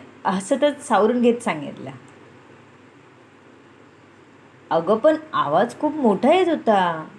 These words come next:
मला वाटलं ओरडत आहेस की काय याला."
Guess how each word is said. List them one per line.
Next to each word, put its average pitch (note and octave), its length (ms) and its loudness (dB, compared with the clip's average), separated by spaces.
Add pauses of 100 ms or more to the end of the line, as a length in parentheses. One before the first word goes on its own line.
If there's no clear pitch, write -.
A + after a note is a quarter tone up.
(240)
मला F#3+ 340 2
वाटलं C#4 540 2
ओरडत G3 420 2
आहेस D#4+ 280 2
की D4 100 -6
काय C4+ 200 4
याला." F#3 480 2